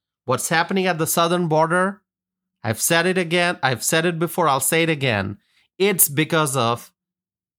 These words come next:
Biden administration's policies.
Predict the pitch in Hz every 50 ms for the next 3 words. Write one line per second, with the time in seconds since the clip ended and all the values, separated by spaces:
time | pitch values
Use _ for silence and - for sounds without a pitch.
0 | _ _ 113 135 131 131 131 135 135 - - 131 117 120 123 123 120 - - -
1 | 117 110 110 - 120 113 113 113 - - - _ _ _ _ _ _ - 117 110
2 | 107 101 95 - - 104 - - 120 - - -